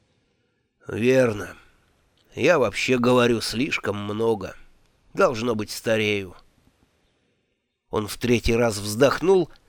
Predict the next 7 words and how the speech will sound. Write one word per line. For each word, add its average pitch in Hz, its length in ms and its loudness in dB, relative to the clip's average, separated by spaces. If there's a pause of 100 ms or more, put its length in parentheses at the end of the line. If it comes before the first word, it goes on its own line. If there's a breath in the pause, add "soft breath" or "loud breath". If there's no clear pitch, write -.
(280 soft breath)
не 120 180 4
отводя 135 440 4
глаз 123 400 4
от 123 180 2
тёмного 110 480 0
поля 135 320 -2
впереди, 117 720 0